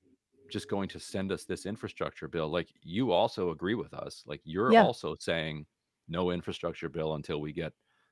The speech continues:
Speaker 1: the climate, social spending, housing, everything else. Um, so help us out here. Like, vote
Speaker 2: Yeah.
Speaker 1: no." Like, um, you know, if all of the progressives in the Senate vote for this thing, like, how are we going to explain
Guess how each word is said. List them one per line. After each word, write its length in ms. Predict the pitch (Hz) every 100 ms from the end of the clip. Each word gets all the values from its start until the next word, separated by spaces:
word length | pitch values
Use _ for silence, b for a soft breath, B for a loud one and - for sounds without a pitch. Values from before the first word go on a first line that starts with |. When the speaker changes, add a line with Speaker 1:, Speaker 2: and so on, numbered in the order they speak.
| -
Speaker 1:
the 120 | 78 -
climate, 360 | - 73 71 65
social 300 | - 73 78
spending, 300 | - 78 73
housing, 420 | 73 76 76 76
everything 380 | 78 71 85 76
else. 300 | 104 87 - _ _ _ _ _ _ -
Um, 420 | 92 82 78 78
so 420 | - 98 85 80 - _ _ _ - _ _ - - 82
help 200 | 101 101
us 100 | 92
out 220 | 127 110
here. 220 | 76 71
Like, 180 | 85 80
vote 260 | 73 113 208
Speaker 2:
Yeah. 280 | 262 302
Speaker 1:
no." 100 | 170 -
Like, 200 | 90 - b b b b _
um, 440 | 104 92 87 80 -
you 100 | 110
know, 60 | 85
if 200 | 98 101
all 220 | 107 113
of 80 | 90
the 60 |
progressives 720 | - 82 87 113 85 80 - -
in 400 | 92 87 82 80 - _
the 220 | - 85 82
Senate 480 | - 127 139 92
vote 320 | - 95 135 -
for 200 | - 95
this 240 | 90 -
thing, 480 | - 147 87 82 101 _ _ _ _
like, 120 | 104 -
how 180 | -
are 80 | 135
we 140 | 113 123
going 260 | 113 101
to 140 | 92 98
explain 680 | - - 110 113 82 85